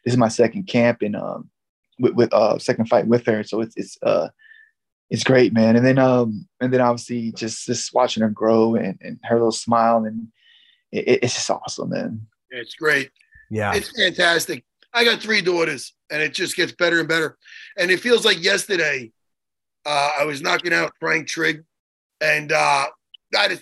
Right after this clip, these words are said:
Speaker 2: it has something to do with Jimmy. I'm not just bringing up for the hell of it.
Speaker 3: No,
Speaker 2: Saying
Speaker 3: I know. You just, yeah.
Speaker 2: I'm not just saying it that I knocked him unconscious and I was over him, draining down blows. It's not about
Speaker 3: <laughs> No.
Speaker 2: it's about what happened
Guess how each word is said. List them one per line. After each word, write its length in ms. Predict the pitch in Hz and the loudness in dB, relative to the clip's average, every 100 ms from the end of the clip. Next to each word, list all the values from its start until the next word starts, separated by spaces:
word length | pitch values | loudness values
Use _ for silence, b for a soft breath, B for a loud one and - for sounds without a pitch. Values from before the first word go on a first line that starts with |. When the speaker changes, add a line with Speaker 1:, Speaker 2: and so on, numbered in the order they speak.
| - | -4
Speaker 2:
it 100 | 202 | 0
has 200 | 214 170 | 0 -2
something 200 | 190 156 | -6 -6
to 60 | |
do 80 | 147 | -8
with 80 | 135 | -4
Jimmy. 240 | 156 147 | -2 -2
I'm 80 | 139 | -4
not 120 | 196 | -6
just 160 | 180 139 | -8 -8
bringing 200 | 165 156 | -8 -8
up 80 | 147 | -8
for 60 | - | -8
the 120 | - | -8
hell 180 | 143 151 | -8 -8
of 100 | 123 | -10
it. 100 | 113 | -2
Speaker 3:
No, 140 | 180 269 | 4 6
Speaker 2:
Saying 180 | 302 | 8
Speaker 3:
I 120 | 170 240 | 6 6
know. 220 | 202 240 | 4 4
You 160 | 240 208 | 0 -6
just, 280 | 196 - | -10 -12
yeah. 100 | 202 202 | -2 2
Speaker 2:
I'm 60 | |
not 160 | 311 - | 2 4
just 180 | 359 - | 0 2
saying 260 | 285 320 277 | 2 4 4
it 100 | 226 | 4
that 100 | 226 | 2
I 80 | 196 | 2
knocked 340 | 214 220 - | 0 -2 -2
him 80 | 214 | -6
unconscious 560 | 202 170 190 220 208 165 | -4 -2 0 0 -4 -10
and 120 | 151 - b - | -14 -14 b -4
I 80 | 160 | -2
was 140 | 175 | 0
over 340 | 196 214 180 190 | 0 0 0 -2
him, 180 | 175 143 | -2 -10
draining 440 | 143 185 196 190 | -4 -2 0 0
down 240 | 180 190 165 | 0 0 -2
blows. 300 | 185 190 - _ | 0 0 -2 _
It's 100 | - | -6
not 140 | 262 277 | 0 4
about 340 | 233 196 135 _ _ _ | 4 4 2 _ _ _
Speaker 3:
<laughs> 240 | _ _ | _ _
No. 120 | 120 | -8
Speaker 2:
it's 80 | 123 | -6
about 240 | 214 233 240 | 0 0 2
what 120 | 240 | 0
happened 360 | 240 240 247 | 2 0 -2